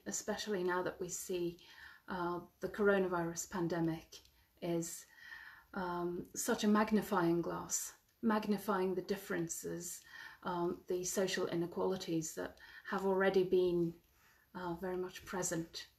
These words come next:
in our society, um, and that we can keep, um, her in mind as an example of, um, Christian faith as an inspiration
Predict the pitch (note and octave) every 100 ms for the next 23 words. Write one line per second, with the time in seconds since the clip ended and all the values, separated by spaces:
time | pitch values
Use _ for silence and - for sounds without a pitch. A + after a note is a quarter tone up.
0 | _ F3+ E3+ E3 E3+ - - - - -
1 | F3 E3+ E3+ E3+ - G3+ - F#3 F#3 F#3+
2 | - D3+ E3 _ - - - - F3+ F3
3 | F3 F#3 F3 F3+ F#3 F#3 F3+ G3+ F3 -
4 | - _ - - - - F#3+ F#3 - G3
5 | B3 G#3+ F#3 E3+ E3 E3+ - - - F3+
6 | F3+ F3 F3 - F3+ E3+ E3+ D#3+ D#3+ -
7 | _ - E3+ E3 F#3 - - - - -
8 | _ F#3+ F3+ F3 F3 F3 - - _ _
9 | _ - - G#3 - G3 F#3 - F3+ F3+
10 | - F3+ F#3 - F3 - - F3 E3+ E3
11 | - D#3+